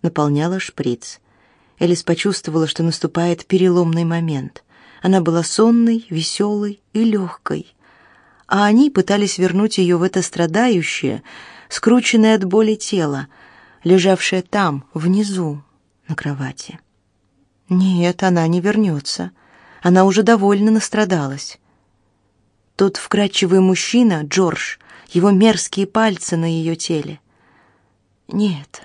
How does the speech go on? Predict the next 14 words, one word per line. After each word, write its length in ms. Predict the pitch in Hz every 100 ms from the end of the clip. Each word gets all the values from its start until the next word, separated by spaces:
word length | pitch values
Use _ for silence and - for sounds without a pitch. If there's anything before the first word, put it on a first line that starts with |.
| -
она 200 | 190 202
не 120 | 208
вернётся. 720 | 233 247 254 175 - - 160 - _ - -
Они 260 | 180 208
не 120 | 233 240
смогут 440 | - 277 190 180
её 220 | 165 165
заставить. 760 | 160 156 - 147 139 160 - - _ _ _ _ _ _ _ _ _ _ _ -
Медсёстры 600 | 170 - 226 220 - 247
пытались 560 | 226 196 180 185 190 -
удержать 800 | 190 202 185 175 165 147 - -
тело. 400 | 156 135 143 - _ _ _ _ _ _ _ _
Оно 220 | 156 156
сопротивлялось. 880 | - 143 147 160 147 139 139 -